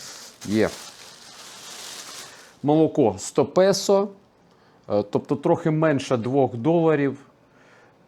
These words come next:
Е, австралійське молоко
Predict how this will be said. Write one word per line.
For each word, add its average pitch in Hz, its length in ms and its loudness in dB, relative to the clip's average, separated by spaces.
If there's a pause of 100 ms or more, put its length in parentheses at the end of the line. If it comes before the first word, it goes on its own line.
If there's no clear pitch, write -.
(140)
Е, 104 680 -2
австралійське 123 680 0
молоко 123 840 2